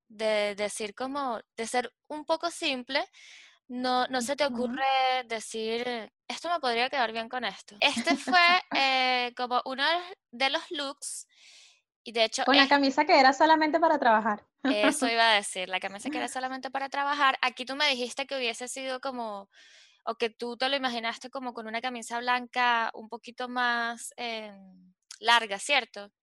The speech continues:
Speaker 2: Un poquitico más larga, sí. Igual no, no, no se ve tan mal.
Speaker 1: Igual me gustó.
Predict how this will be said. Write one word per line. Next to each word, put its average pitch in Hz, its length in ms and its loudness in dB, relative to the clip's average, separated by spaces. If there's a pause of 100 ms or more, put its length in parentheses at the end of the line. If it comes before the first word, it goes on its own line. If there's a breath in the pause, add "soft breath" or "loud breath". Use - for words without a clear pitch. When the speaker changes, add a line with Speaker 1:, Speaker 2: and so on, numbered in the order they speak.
(260)
Speaker 2:
Un 262 100 -8
poquitico 285 440 0
más 269 140 4
larga, 190 380 4
sí. - 260 -14 (160)
Igual 254 240 -2
no, 330 140 2
no, 370 180 0
no 349 140 0
se 359 100 -2
ve 359 140 4
tan 359 160 0
mal. 208 340 0 (440)
Speaker 1:
Igual 269 320 0
me 294 140 0
gustó. 226 480 -6